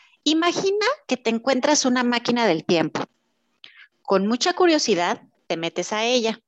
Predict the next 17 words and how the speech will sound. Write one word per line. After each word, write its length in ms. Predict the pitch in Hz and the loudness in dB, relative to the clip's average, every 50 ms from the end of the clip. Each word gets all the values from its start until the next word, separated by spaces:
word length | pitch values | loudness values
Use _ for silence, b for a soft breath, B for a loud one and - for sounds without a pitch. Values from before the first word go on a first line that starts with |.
| _ _ _ B B B B B B B | _ _ _ B B B B B B B
y 140 | 285 311 | 0 2
haces 300 | 330 370 359 392 381 381 | 2 2 2 2 2 2
un 200 | 339 320 311 302 | 2 0 0 0
viaje 340 | 269 277 269 269 262 220 - | 0 0 0 0 -2 -2 0
al 140 | 269 269 262 | -2 -2 -2
futuro, 520 | - - 190 - - 165 160 147 170 - - _ _ _ _ _ _ _ _ _ _ | -4 -8 -10 -6 -4 -4 -4 -4 -4 -8 -14 _ _ _ _ _ _ _ _ _ _
porque 360 | - 202 202 208 - 214 208 | -4 -4 -2 -2 -2 -2 -2
quieres 460 | - - 277 277 285 320 302 - - - | 0 0 0 2 2 0 0 -2 -4 -4
saber 380 | 202 190 220 247 269 - _ _ | -4 -2 0 -2 -2 -4 _ _
cómo 400 | - 285 294 311 302 311 330 330 | -2 2 2 2 4 4 2 2
estarás 720 | 330 302 - - - 220 202 190 196 220 262 302 - - - | 2 2 0 -2 -4 -4 -4 -2 -2 -2 -4 -4 -6 -10 -10
a 140 | - 196 185 | -6 -4 -4
la 100 | 185 185 | -2 -2
edad 240 | 180 175 196 202 190 | -2 -2 -2 -2 -2
de 80 | 214 | -4
tu 160 | 208 - 190 175 | -4 -4 -4 -4
retiro. 540 | - 156 147 - - 147 139 - - - | -4 -6 -6 -6 -6 -8 -8 -8 -12 -18